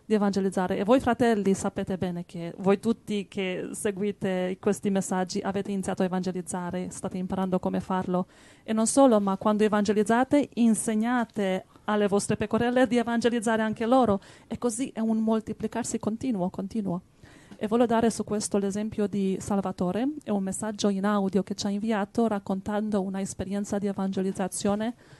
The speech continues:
a una coppia di fidanzati che subito dopo che Salvatore li ha evangelizzati,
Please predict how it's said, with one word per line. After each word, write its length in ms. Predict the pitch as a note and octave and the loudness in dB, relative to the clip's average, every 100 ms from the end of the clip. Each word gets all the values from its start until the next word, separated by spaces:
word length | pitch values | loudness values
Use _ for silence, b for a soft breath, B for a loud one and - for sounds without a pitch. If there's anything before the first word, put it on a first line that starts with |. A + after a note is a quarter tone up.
| b | b
a 80 | - | 0
una 200 | A3+ G#3+ | 2 2
coppia 320 | - A3+ B3 | -2 -2 0
di 120 | A3 A3 | -2 -2
fidanzati 760 | G#3 G3 G3 G3 F#3 A3 B3+ b b b b b _ | -2 0 0 -2 -4 -6 -6 b b b b b _
che 80 | G3 | -8
subito 600 | E3+ - D#4 E4 D4 G#3 | -4 0 2 2 0 0
dopo 360 | F3 A#3+ A#3 F#3 | 0 0 0 -4
che 220 | - F3+ | -6 -8
Salvatore 640 | F#3 G#3 F#3+ F#3+ G#3+ G#3 | -8 -6 -4 -2 -2 -2
li 60 | F#3 | -4
ha 20 | |
evangelizzati, 760 | F#3 G#3+ A3 C4+ C#4+ D4 C#4+ | -4 -4 -2 -2 0 0 -2